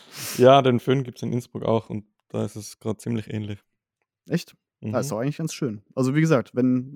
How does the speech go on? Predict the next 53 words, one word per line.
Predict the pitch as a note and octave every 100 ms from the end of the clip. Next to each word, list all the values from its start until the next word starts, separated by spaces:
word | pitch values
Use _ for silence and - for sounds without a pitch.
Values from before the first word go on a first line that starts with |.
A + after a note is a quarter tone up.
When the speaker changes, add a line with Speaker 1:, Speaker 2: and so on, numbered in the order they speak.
| -
Speaker 2:
wenn | B2+
ich | -
so |
ein | B2+
Speaker 1:
Ja. | F3
Speaker 2:
T-Shirt-Typ, | F3+ F3+ F#3+ F3
nee, | C#3+ C3 A2
wenn, | G#2 G#2+
wenn | A2+
ich |
überhaupt | A#2 A2 A#2
rausgehen | C#3 D#3 A#2+ A2+
würde, | A2 A#2+ D#3 - - - - _
äh, | D3 C#3+
könnte | D#3
man | D3 C#3+
ein |
T-Shirt | D3 A#2+ A2
tragen. | C3+ G#2 A2 A2+
Speaker 1:
<laughs> |
Wenn | A#2 C#3+
ich | B2+
Speaker 2:
Also | G#2+ A#2 C3+ C3
Speaker 1:
rausgehen | A#2+ A2+ G#2
würde. | A2+ A#2+ C#3 E3+ -
<laughs> | B2 - _ _ F3
Speaker 2:
Naja, | G#2 A2 A2+ A2 G#2 -
Corona | - A#2 B2+ C#3 C3+
ist | B2+ -
ja | B2
grad | B2 A#2+ C3
wieder | B2 A#2+
so | A#2+
ein |
bisschen, | B2 - A#2+ A#2+ A#2+ A2 _
ich | _
weiß | B2 B2+
nicht, | B2
wie |
es | A#2+
in | A#2+
Österreich | C#3+ - D3 D3
ist, | C#3 -
aber | B2+ B2+
hier, | C3+ C#3
äh, | C3+ C3 B2 B2+ B2+ B2 A#2+
Speaker 1:
Wa-, |
was | A2 G#2
Speaker 2:
ist | A2
Speaker 1:
ist |
Speaker 2:
ja | B2+
Speaker 1:
das? | B2+
Speaker 2:
wieder | B2 A#2+ -